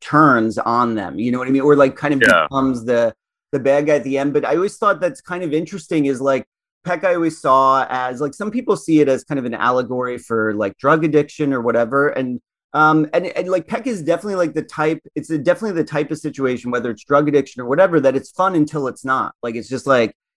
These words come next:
Speaker 1: you know, it comes to a grinding halt, is, like, this person's really fun, but then when you find out, like, kind of the, the scorched earth that they leave behind, or just, like, that one night where it's just, like, it goes way off the rails and it's just not fun or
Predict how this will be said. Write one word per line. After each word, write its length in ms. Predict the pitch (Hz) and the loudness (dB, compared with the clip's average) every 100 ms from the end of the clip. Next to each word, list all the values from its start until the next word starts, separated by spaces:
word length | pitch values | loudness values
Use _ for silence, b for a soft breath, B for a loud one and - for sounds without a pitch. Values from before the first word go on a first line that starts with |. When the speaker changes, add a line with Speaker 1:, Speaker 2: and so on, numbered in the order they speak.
| - | -2
Speaker 1:
you 60 | |
know, 120 | 196 156 | 4 6
it 140 | 135 | 4
comes 280 | - 196 156 | 2 -2 0
to 160 | 202 | 0
a 60 | 156 | 2
grinding 460 | 127 147 160 160 127 | 4 4 4 0 0
halt, 300 | 165 185 147 | 2 2 0
is, 80 | |
like, 180 | 139 135 | -4 -4
this 120 | 135 | -6
person's 420 | - 202 226 202 147 | -6 -6 -4 -4 -4
really 220 | 165 151 | -2 -2
fun, 260 | - 190 | -2 -2
but 120 | 160 135 | -2 -2
then 100 | 151 | -2
when 100 | 160 | -2
you 80 | 151 | -4
find 300 | 160 151 160 | -2 -2 0
out, 300 | 143 147 147 - | 0 0 -2 -6
like, 200 | 131 120 | -10 -10
kind 120 | 139 139 | -10 -8
of 120 | 120 | -2
the, 280 | 120 110 107 _ _ _ | 0 0 -4 _ _ _
the 340 | 113 127 117 113 | 0 2 4 2
scorched 600 | - - 151 160 - 113 | -2 2 4 4 0 -6
earth 280 | 135 143 151 | -2 -2 -2
that 160 | 135 123 | -6 -4
they 100 | 123 | -4
leave 300 | 123 127 110 | -4 -4 -4
behind, 640 | 117 107 131 131 131 127 | -4 0 2 2 0 -2
or 160 | 127 127 | -2 -4
just, 240 | 123 120 | -4 -2
like, 200 | 135 117 | -2 -2
that 220 | 117 107 107 | -2 -4 -4
one 360 | 120 143 131 | -2 0 0
night 300 | 127 135 135 | 0 0 -2
where 160 | 127 123 | -6 -8
it's 140 | 117 | -8
just, 140 | 117 - | -10 -2
like, 220 | 117 104 | -2 -2
it 120 | 110 - | -6 -4
goes 240 | 123 107 | -4 -2
way 240 | 113 127 | 2 4
off 180 | 131 127 | 4 2
the 80 | 123 | 0
rails 300 | 120 120 113 | 2 2 2
and 100 | 117 | -4
it's 120 | 107 | -8
just 200 | - 120 | -10 -2
not 200 | 135 117 | 0 0
fun 280 | - 120 127 | 0 0 0
or 100 | 117 | -2